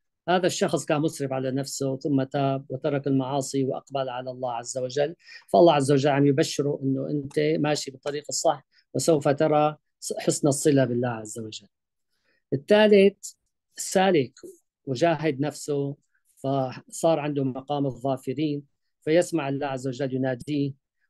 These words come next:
وكان يخشى أن تفوته المواصلة، فيقول له: "الساعة ترى بري". الرابع أعلى مرتبة طبعًا، مقام الشهود، قال له: "أنتوا فين ونحن فين؟".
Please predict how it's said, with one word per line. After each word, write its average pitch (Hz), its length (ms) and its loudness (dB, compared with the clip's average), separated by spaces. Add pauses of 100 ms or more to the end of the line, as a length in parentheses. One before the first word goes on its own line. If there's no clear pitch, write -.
وكان 165 340 2
يخشى 180 240 0
أن 160 140 -2
تفوته 143 680 -6 (180)
المواصلة، 139 720 0
فيقول 139 520 -4
له: 147 200 0
"الساعة 143 600 -2
ترى 139 260 -4
بري". 123 280 -8 (600)
الرابع 196 420 4 (200)
أعلى 170 300 2
مرتبة 120 480 -8
طبعًا، 117 220 -6
مقام 131 340 2
الشهود، 131 340 0
قال 123 120 -2
له: 147 100 0
"أنتوا 151 240 0
فين 151 420 2
ونحن 127 460 -2
فين؟". 120 280 -2